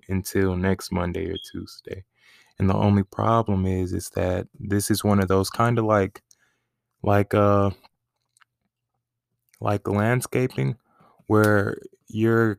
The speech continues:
clients are usually on a every two week basis. So I was packed full with my schedule. And if one person rescheduled, then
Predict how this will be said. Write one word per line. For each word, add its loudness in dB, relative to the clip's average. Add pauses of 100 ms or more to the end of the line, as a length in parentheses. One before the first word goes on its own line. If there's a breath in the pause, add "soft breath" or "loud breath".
clients -2
are 0
usually -2
on -4
a -6
every -6
two -10
week -4 (100)
basis. -2
So -4 (680)
I -2
was 0 (100)
packed -4
full 2
with 2
my 0
schedule. -4
And -2
if -6
one 2
person 2
rescheduled, 0
then 0